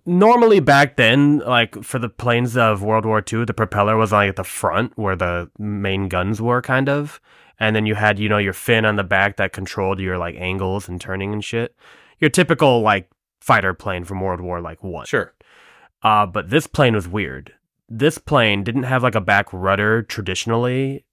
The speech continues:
Speaker 1: It kinda had one, just it didn't look like traditional kind. Also, the propeller wasn't on the front. It was right behind the main wings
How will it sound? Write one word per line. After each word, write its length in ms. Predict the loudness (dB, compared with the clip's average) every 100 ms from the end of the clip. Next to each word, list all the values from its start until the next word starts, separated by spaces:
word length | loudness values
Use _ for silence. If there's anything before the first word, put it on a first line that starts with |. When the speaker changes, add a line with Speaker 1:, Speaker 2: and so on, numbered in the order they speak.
| -8
Speaker 1:
It 100 | -2
kinda 240 | 2 2
had 160 | 2 2
one, 160 | 2
just 200 | 0 -2 -2
it 60 |
didn't 200 | 0 0
look 140 | 0 0
like 140 | -2
traditional 460 | -2 -4 -2 -4 -4
kind. 220 | -6 -4
Also, 480 | 2 2 2 0 0
the 140 | -4
propeller 500 | -8 -4 0 2 0
wasn't 340 | 0 -2 0 0
on 80 |
the 60 | -2
front. 420 | 0 2 2 0 _ _ _ _ _ -4
It 80 |
was 140 | -4 -2
right 320 | 0 0 0
behind 340 | -4 -2 -2 -2
the 40 |
main 280 | -2 -4 -6
wings 520 | -8 -10 -16 -18